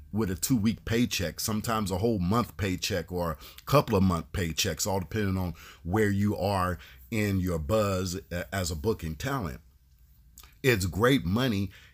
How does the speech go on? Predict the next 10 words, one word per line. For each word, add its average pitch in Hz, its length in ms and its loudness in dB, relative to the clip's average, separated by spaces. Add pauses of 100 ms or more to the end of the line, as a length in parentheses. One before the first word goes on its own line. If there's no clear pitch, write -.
(120)
and 117 140 0
enjoy 107 580 2
the 110 140 0
experience, 95 580 -2 (220)
but 104 180 -2
also 127 380 -2
we 110 160 0
got 101 220 -2
to 98 140 -8
understand 101 680 -2